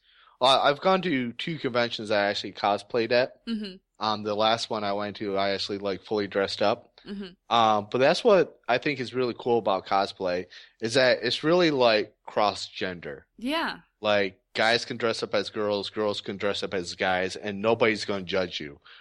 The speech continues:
Speaker 1: Everybody is just there because they enjoy doing it, and everybody else who's dressed up is there 'cause they enjoy doing it.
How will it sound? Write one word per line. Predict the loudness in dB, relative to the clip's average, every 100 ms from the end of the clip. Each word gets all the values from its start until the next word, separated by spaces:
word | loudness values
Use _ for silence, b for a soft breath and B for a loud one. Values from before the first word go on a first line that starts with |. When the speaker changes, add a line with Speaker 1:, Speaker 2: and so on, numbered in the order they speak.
| B 0
Speaker 1:
Everybody | 2 4 6 6 4
is | 0 -4
just | -2 -4 -4 -4
there | 0 2 2 0
because | -2 -2 2 2 2 0
they | -2 0 0
enjoy | -2 -2 0 -2
doing | -4 -4 -4
it, | -4 -4
and | -4 2
everybody | 2 4 4
else | 4 0
who's | -6
dressed | 0 0 2 2
up | 0 -2
is | -2
there | 0 0
'cause | 0 -4
they | -4
enjoy | -4 -4 -2 -4
doing | -4 -2 0
it. | -2